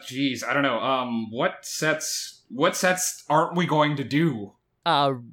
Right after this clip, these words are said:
Speaker 2: like, one-off ones, like, uh, do unsets have stories? I don't think they do. Did Unhinged have a story?
Speaker 1: Unhinged had legendary creatures and no story. There was Richard Garfield, P H D, and his story is actually gonna be saved for some time where we do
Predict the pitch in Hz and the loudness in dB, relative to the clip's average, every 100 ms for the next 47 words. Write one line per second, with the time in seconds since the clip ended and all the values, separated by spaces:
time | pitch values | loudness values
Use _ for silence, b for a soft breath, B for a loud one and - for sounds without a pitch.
0 | - 117 123 _ - - - 139 151 160 | -20 -20 -20 _ -20 -20 -18 -14 -2 -2
1 | - 165 190 202 220 160 143 120 117 127 | -2 -10 -4 0 2 0 -2 -6 -6 -8
2 | 123 - - 120 - _ _ 151 175 214 | -8 -14 -18 -18 -18 _ _ 0 2 2
3 | 254 240 - 185 285 320 - _ _ 175 | 0 0 0 0 2 0 -6 _ _ 2
4 | 254 180 240 247 170 151 196 208 170 185 | 2 2 0 2 0 0 -2 -2 -2 0
5 | 185 220 247 208 - 180 269 294 _ _ | 0 2 2 0 -2 2 2 0 _ _
6 | _ _ _ 160 165 233 285 - 180 147 | _ _ _ 0 2 -2 -2 0 -2 0
7 | 185 202 196 185 - 202 247 202 151 147 | 0 0 0 -2 -2 -4 -4 -2 -2 0
8 | 175 220 - 143 110 110 117 120 143 180 | 0 0 0 2 2 -2 -4 -2 0 0
9 | 170 165 185 190 180 180 175 156 - 160 | 2 2 2 0 -2 -2 -2 -2 0 0
10 | 226 160 143 294 233 - 151 175 147 156 | 2 0 0 0 0 2 2 4 4 4
11 | 202 - 214 185 175 151 170 185 180 165 | 2 0 -4 -2 -4 -4 -2 -2 -2 -2
12 | 143 139 - - 202 190 196 202 180 156 | -2 -4 -4 0 0 2 2 2 -2 -2
13 | 170 190 180 | -2 -2 -2